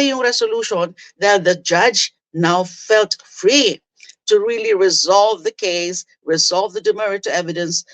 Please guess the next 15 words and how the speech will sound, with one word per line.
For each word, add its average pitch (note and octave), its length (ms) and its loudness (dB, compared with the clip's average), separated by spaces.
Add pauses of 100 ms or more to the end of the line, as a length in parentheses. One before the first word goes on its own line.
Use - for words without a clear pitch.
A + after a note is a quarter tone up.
(140)
strictly A3 520 -2
based F#3 640 0
on E3 400 -4
merits F#3 680 -2 (300)
and, E3+ 240 -4
uh, E3+ 140 0
walang F3+ 440 -2
mga, E3+ 420 -4 (580)
uh, D3+ 180 0
improper E3 580 0
or D#3 280 -2
undue D#3+ 520 0
influence D#3 800 0
or D#3 360 0 (400)
pressure. C#3 540 0